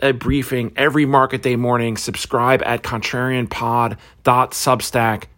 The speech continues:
dot com. It looks like maybe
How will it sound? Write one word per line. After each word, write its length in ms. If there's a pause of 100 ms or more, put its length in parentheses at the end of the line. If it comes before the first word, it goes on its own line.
(140)
dot 320
com. 500 (320)
It 140
looks 280
like 460
maybe 540